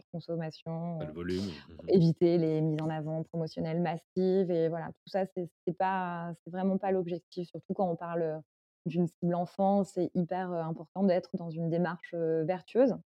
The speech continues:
Speaker 2: Et heu, il faut aussi, enfin dans, dans ma vision des choses, hein, plutôt éviter tout ce qui est pollution, heu, médiatique,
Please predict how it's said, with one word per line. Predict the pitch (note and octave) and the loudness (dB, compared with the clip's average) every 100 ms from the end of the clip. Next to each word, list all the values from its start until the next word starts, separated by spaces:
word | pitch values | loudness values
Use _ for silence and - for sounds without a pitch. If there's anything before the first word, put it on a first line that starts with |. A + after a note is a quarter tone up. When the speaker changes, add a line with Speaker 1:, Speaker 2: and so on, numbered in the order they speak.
| _ - - _ _ _ _ - | _ -20 -20 _ _ _ _ 2
Speaker 2:
Et | F#3+ A3 | 6 6
heu, | G3+ F3+ F3 F3 E3 - | 6 6 6 6 4 2
il | F3 | -2
faut | - G#3+ | 2 4
aussi, | G#3+ - G3+ | 4 2 -2
enfin | G#3 D#3 D3+ D3+ | -2 -2 -6 -6
dans, | E3 D#3 | -6 -6
dans | D#3 | -4
ma | E3 E3 | -4 -2
vision | F3 F3+ | -2 0
des | F#3 | 0
choses, | F#3 G#3+ G3+ | 0 -2 0
hein, | F#3+ F#3 | 2 0
plutôt | - - | -2 2
éviter | F#3+ F3+ D#3+ - F#3+ | 4 4 2 2 2
tout | - | 0
ce | - | -4
qui | F3+ | -2
est | |
pollution, | E3 F3+ E3+ - F3+ F#3 | 0 0 -2 -4 -2 -2
heu, | E3+ | 0
médiatique, | E3+ E3 E3+ E3+ - F3 E3+ | 0 0 -2 -2 -2 -2 -2